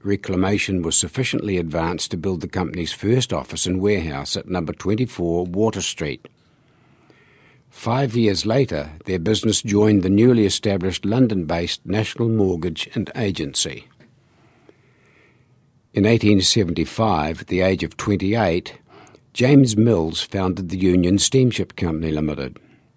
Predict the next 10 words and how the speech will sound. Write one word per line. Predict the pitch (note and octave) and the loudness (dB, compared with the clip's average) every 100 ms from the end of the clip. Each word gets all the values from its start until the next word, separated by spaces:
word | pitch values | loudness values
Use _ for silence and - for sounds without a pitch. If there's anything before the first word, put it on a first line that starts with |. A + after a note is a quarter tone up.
| _ _ _ - _ _ _ | _ _ _ -20 _ _ _
Mills | G2+ B2 D#3 B2 | 2 4 4 0
was | B2 E2+ | -4 -2
born | G#2+ A2 G2+ | 0 2 2
in | F#2 | 2
Wellington | G#2+ G2 F2 E2+ E2 | 0 0 -2 -4 -4
and | E2 | -2
raised | F#2+ G2 - | -2 -2 -4
at | - - | -8 -8
Port | F2 F2 | -8 -4
Chalmers. | - F#2+ F2+ C#2+ C2+ - | -2 -2 -2 -4 -6 -8